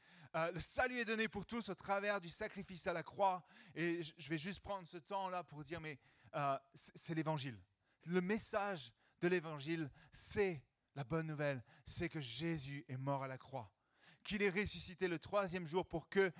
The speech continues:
nous puissions être sauvés au travers de son sacrifice. C'est tout ce qui a été prophétisé avant, qui est écrit dans la parole de Dieu, que l'on peut lire. Et, et donc Jésus-Christ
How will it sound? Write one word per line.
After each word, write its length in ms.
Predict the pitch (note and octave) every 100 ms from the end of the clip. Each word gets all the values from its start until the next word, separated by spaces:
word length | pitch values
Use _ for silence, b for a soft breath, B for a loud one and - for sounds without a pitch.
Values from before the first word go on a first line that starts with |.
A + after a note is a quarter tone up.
| A3 B
nous 120 | D#3 D#3
puissions 380 | D3 C3 D3
être 120 | C3 -
sauvés 480 | - D#3 C#3 B2+ - B B B
au 120 | D#3
travers 640 | - - F#3+ F3 F3 E3+
de 100 | D3+
son 160 | C#3+ D3+
sacrifice. 800 | - D3 C3 C3+ C#3+ - - - B B A#3+ -
C'est 200 | G3+ -
tout 160 | A3+
ce 60 | -
qui 80 | G3
a 60 |
été 160 | F3 F3+
prophétisé 880 | - F#3 G3 F3+ F3 E3 D#3 D#3+ E3
avant, 440 | E3 E3 G3 C#3 _ F#3 F#3+
qui 100 | F3+
est 120 | -
écrit 240 | F3+ - G3+
dans 100 | F3+
la 80 | E3+
parole 280 | F3 F3+
de 100 | E3
Dieu, 240 | D#3 G3 G3+
que 100 | E3
l'on 120 | D#3+
peut 140 | C3+
lire. 500 | D#3+ F3 F#3+ D3+ - _ B B B B B B
Et, 320 | F#3 G3 F3+ -
et 100 | E3
donc 160 | A3
Jésus-Christ 880 | F#3+ B3 A3+ A3 - A3 A3 - -